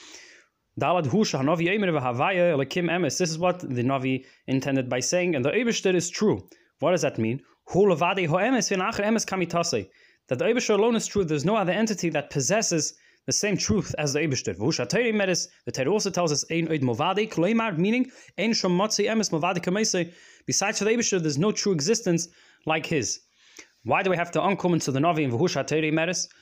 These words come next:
The Chore, we just read that everything, everything in the world is dependent on the Eibishter.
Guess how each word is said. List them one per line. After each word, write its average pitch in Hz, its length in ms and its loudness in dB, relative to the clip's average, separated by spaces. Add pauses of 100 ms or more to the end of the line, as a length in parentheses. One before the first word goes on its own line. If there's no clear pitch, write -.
(140)
The 120 80 -4
Chore, 202 260 4
we 156 100 2
just 180 320 -2
read 202 260 2
that 151 300 0
everything, 208 420 -2 (100)
everything 214 320 0
in - 20 4
the 196 60 4
world 196 160 2
is 170 60 -2
dependent 185 360 -2
on 190 80 2
the 196 60 2
Eibishter. 214 400 0